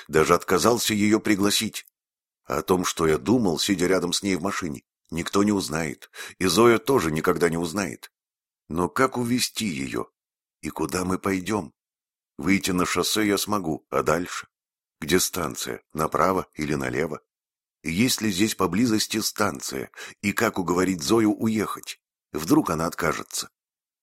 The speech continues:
Предложить ей прогуляться, сбиться с пути и уйти в сторону?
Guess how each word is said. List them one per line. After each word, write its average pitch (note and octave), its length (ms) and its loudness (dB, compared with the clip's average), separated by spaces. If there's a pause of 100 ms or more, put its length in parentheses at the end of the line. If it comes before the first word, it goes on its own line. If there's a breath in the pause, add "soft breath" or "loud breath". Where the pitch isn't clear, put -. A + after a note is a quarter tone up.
Предложить E2+ 520 2
ей G#2 120 2
прогуляться, F2+ 800 2 (140)
сбиться G2+ 440 -2
с - 80 -2
пути - 340 -2
и - 120 -6
уйти F#2 380 4
в F2+ 100 -6
сторону? G#2 540 0